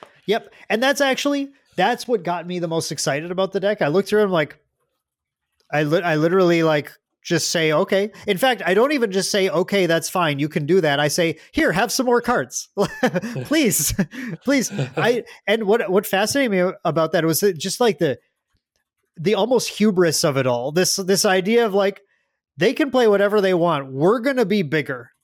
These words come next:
We're gonna be better. We're gonna be out longer. And when I, like, got into that, I thought, "Okay, you know what? There's something actually really creative about this, about playing this deck, where you are, you're not gonna do anything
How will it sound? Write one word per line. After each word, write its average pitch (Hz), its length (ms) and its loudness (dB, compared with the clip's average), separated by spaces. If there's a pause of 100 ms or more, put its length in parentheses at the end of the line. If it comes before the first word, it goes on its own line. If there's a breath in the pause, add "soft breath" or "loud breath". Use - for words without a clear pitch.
(100)
We're 175 260 2
gonna 214 240 0
be 196 160 0
better. 156 380 0
We're 156 180 0
gonna 208 220 0
be 170 120 2
out 156 220 0
longer. 190 420 -2 (300 soft breath)
And 185 180 0
when 202 120 2
I, 214 140 2
like, 202 340 0
got 175 240 2
into 214 260 0
that, 147 340 0
I 170 120 0
thought, 170 260 0
"Okay, 208 340 0
you 156 200 -2
know 196 100 4
what? 208 140 2
There's 190 160 0
something 262 340 0
actually 180 340 -2
really 170 220 0
creative 156 500 0
about 135 300 -2
this, - 320 -4
about 156 260 -2
playing 160 280 -2
this 139 200 -2
deck, 131 300 -6 (380)
where 160 260 2
you 165 240 0
are, 170 320 0 (600)
you're 202 180 2
not 180 340 -2
gonna 180 200 0
do 165 200 0
anything 156 540 -2